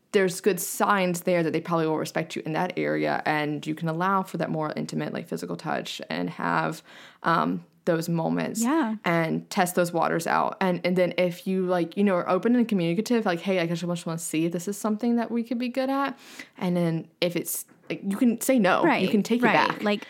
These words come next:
Speaker 2: I think
Speaker 1: Like, it's not just 'cause you immediately set it down, like, you have to keep it down. Like,
Speaker 2: Mm-hmm.
Speaker 1: you can, you can put it back up.
Speaker 2: Right.
Speaker 1: It's fine.
Speaker 2: And you, and like you said, if you're just like, "Hey, like, I really wanna try this with you," like,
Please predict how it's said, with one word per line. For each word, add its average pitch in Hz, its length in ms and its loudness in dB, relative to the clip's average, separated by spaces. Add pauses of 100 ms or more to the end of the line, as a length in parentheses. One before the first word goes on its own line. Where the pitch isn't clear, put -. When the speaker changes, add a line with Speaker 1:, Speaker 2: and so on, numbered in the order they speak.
Speaker 2:
I 214 100 0
think 269 140 4
Speaker 1:
Like, 175 300 6
it's 240 100 4
not 285 180 6
just 320 160 2
'cause 285 140 8
you 269 60 8
immediately 220 400 6
set 214 180 2
it 170 80 2
down, 185 240 6
like, 175 180 0
you 175 260 2
have 202 360 2
to 208 80 0
keep 190 220 2
it 233 60 0
down. - 260 6
Like, 202 140 2
Speaker 2:
Mm-hmm. 208 80 2
Speaker 1:
you 214 40 2
can, 180 400 -2
you 226 100 -4
can 226 120 4
put 277 160 4
it 208 60 2
back 175 180 2
up. 170 160 4
Speaker 2:
Right. 269 180 4
Speaker 1:
It's 165 160 0
fine. 208 220 2
Speaker 2:
And 208 100 4
you, 208 120 0
and 202 280 -2
like 202 180 -4
you 202 60 -4
said, 196 240 -4
if 190 160 -6
you're 185 120 -2
just 190 260 -8
like, 175 180 -6
"Hey, 220 300 0
like, 196 160 -2
I - 20 0
really 196 240 0
wanna 180 160 0
try 214 300 0
this 180 280 -4
with 185 200 -8
you," 175 180 -2
like, 160 300 -8